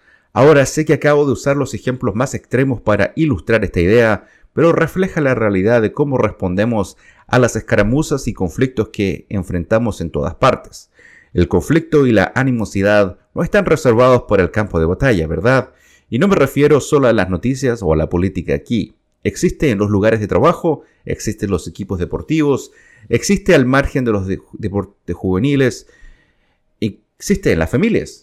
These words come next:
incluso existe en las iglesias. Lo sé, es impactante. Y constantemente estamos siendo desfia-, desafiados a elegir un lado. ¿De qué lado está usted?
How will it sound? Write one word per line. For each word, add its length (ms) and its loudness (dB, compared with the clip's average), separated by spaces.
incluso 400 -6
existe 320 -4
en 60 -2
las 160 -2
iglesias. 800 -4
Lo 100 -4
sé, 300 -2
es 180 -4
impactante. 580 -4
Y 120 -2
constantemente 600 2
estamos 400 0
siendo 360 0
desfia-, 400 -2
desafiados 640 0
a 40 2
elegir 340 -2
un 140 -2
lado. 340 -6
¿De 160 0
qué 80 -2
lado 260 4
está 160 -2
usted? 440 2